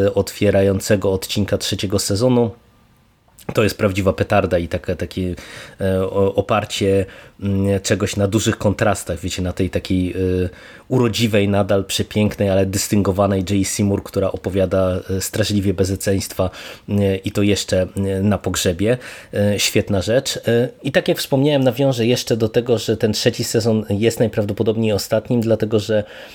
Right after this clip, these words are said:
e, w sumie nie wiem, na skutek czego dokładnie, e,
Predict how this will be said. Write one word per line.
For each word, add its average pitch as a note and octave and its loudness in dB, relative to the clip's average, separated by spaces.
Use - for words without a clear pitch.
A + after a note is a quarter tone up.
e, G#2 2
w - -8
sumie F#3+ 0
nie C#3+ 2
wiem, B2+ 0
na A#2 0
skutek - -4
czego A2+ 0
dokładnie, G#2+ 0
e, G#2+ 2